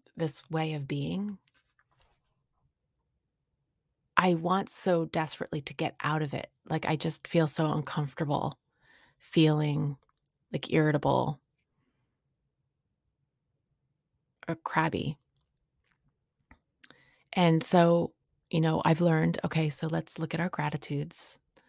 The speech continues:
You know, I have to, like, go down to, like, the, the itty bitty, itty bittiest little detail of everything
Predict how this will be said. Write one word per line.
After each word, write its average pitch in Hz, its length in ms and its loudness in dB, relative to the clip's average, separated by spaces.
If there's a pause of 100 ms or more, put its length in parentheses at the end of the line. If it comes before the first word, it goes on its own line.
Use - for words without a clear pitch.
(2000)
You 160 120 0
know, 151 300 -2 (1500)
I 175 100 8
have 175 160 6
to, 180 80 0
like, 165 160 4 (360)
go 170 180 4
down 160 420 0
to, 160 180 -6
like, 156 220 -6
the, - 160 -6 (100)
the 165 160 -6 (100)
itty 160 180 2
bitty, 151 320 -2 (200)
itty 165 420 0
bittiest 151 640 0
little 147 200 0
detail 139 580 0
of 147 120 2
everything 139 600 -2